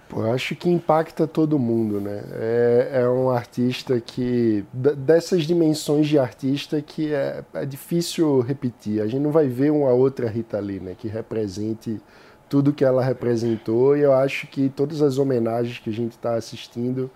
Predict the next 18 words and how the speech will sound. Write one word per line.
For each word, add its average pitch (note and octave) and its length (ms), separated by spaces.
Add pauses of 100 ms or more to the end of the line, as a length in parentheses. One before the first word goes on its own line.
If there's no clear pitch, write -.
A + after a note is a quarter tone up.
(260)
são C#3+ 220
mais C3+ 200
do C#3+ 60
que - 100
merecidas, G#2 760
né? G2 160
É - 20
importante A#2 560
que - 80
a A#2 80
gente A#2+ 420 (380)
consiga, C#3+ 680
como F3 260
país, E3 540
elaborar E3 680
esse E3+ 280
luto C3 580
e A#2+ 240